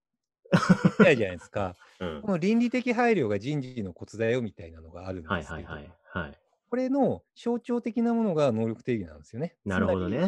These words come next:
Speaker 1: つまり、
Speaker 2: うん。
Speaker 1: そう。能力定義を作るのがなぜ難しいかっていうと、人事的な目線で運用オペレーションがこれだとシステムオペレーション的に無理がないものであるって目線。あともう一つが、
Speaker 2: うん。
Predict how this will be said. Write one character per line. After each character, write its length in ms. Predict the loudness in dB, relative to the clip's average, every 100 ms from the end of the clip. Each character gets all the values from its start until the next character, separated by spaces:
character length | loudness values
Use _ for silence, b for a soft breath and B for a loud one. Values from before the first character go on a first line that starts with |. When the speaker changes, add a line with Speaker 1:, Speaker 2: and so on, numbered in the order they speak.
| -2 _ _
Speaker 1:
つ 40 | -12
ま 60 |
り、 40 | -6
Speaker 2:
う 20 |
ん。 40 |
Speaker 1:
そ 240 | -4 -4 -8 _ _ _ _ -2
う。 40 |
能 100 | -2
力 160 | -2 -4
定 140 | -4
義 140 | -2
を 40 | -4
作 240 | -6 -6
る 80 | -4
の 80 | -4
が 80 | -2
な 140 | -2
ぜ 120 | -2
難 380 | -4 -6 -10 -10
し 180 | -8 -10
い 60 |
か 120 | -10 -16
っ 60 | _
て 80 | -20
い 60 | -20
う 60 | _
と、 260 | -10 -8 -10 _ _ -10
人 240 | -4 -2
事 120 | -2
的 240 | -6 -4 -2
な 120 | -2
目 140 | -2
線 340 | -2 -2 -2 0
で 180 | 0 0
運 220 | -2 -2
用 180 | -2 -2
オ 60 |
ペ 140 | -2 0
レ 120 | 0
ー 20 |
シ 120 | 0
ョ 80 | -2
ン 60 | 0
が 120 | -2
こ 140 | 0
れ 100 | 0
だ 120 | 0 -2
と 100 | -4
シ 140 | -12
ス 140 | -8
テ 80 | -4
ム 120 | -2
オ 40 | -2
ペ 120 | 0
レ 120 | 0
ー 40 | 0
シ 140 | -4
ョ 80 | -6
ン 60 |
的 220 | -6 -6 -2
に 120 | 0
無 120 | 2
理 140 | 2
が 120 | 0 0
な 140 | 0
い 80 | 0
も 140 | -2
の 100 | -8
で 140 | -12 -12
あ 80 | -6
る 100 | -8
っ 180 | _
て 100 | -16
目 120 | -16 -14
線。 360 | -12 -8 -8 -10 _ _ -8
あ 60 |
と 120 | -4 -2
も 140 | -2
う 20 |
一 160 | -4 -8
つ 140 | -6
が、 200 | 0
Speaker 2:
う 20 |
ん。 40 | 0